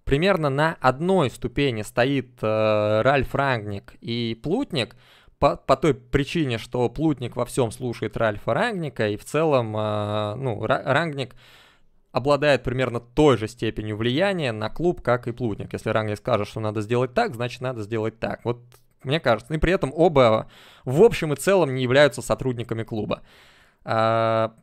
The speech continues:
под ними Меркель, человек, глаза и уши что Рангника, что Плутника, и который, соответственно, и, занимается напрямую, м, проведением, а, идей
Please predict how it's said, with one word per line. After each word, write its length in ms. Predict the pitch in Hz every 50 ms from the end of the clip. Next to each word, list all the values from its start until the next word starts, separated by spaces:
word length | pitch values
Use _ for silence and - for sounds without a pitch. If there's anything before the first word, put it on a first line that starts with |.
| _ _ _
под 220 | - 180 214 208 196
ними 520 | 208 214 240 - 202 160 123 101 107 120 - _ _ _ _
Меркель, 580 | 120 123 165 220 247 - - - 110 110 - - _ _ _ _ _ _ _ _ _
человек, 580 | - - 143 151 185 175 - - - - _ _ _
глаза 560 | 143 123 143 147 147 147 139 143 147 139 127
и 180 | 120 - 127 139
уши 460 | 151 202 196 - - - 120 113 107
что 240 | - - - 127 127
Рангника, 420 | 127 120 113 110 107 107 - 120
что 160 | - - 120
Плутника, 580 | 117 - 139 139 127 127 - 123 110 - - 113
и 60 | 107
который, 340 | 104 - 123 - 127 113 107
соответственно, 760 | - - 110 - 127 120 113 - - - 107 107 107 107 107
и, 240 | 107 - - - - _ _ _
занимается 800 | - - - 131 110 117 120 123 127 127 123 113 110 107 - - 120
напрямую, 720 | 120 120 120 - 135 139 156 190 254 262 165 107 - - _ _ _ _ _ _ _ _ _ _ _ _ _ - _ _ _ _ 117 _ _ _
м, 400 | 175 180 170 147 147 - 123 - _ - - - -
проведением, 920 | - 143 143 139 127 135 131 120 131 143 139 131 117 113 110 107 104 104 - - - - - - _ _ _
а, 340 | - - - - 107 117 -
идей 580 | - 151 127 120 127 131 120 113 110 - -